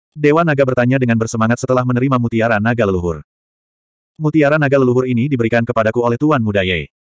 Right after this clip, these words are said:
kata Long Sao Tian. "Senior,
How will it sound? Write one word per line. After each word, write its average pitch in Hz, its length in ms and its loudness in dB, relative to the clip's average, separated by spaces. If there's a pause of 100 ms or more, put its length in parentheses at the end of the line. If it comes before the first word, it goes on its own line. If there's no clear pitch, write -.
(120)
kata 156 320 0
Long 139 160 0
Sao 123 240 -2
Tian. 90 320 -2 (720)
"Senior, 147 560 0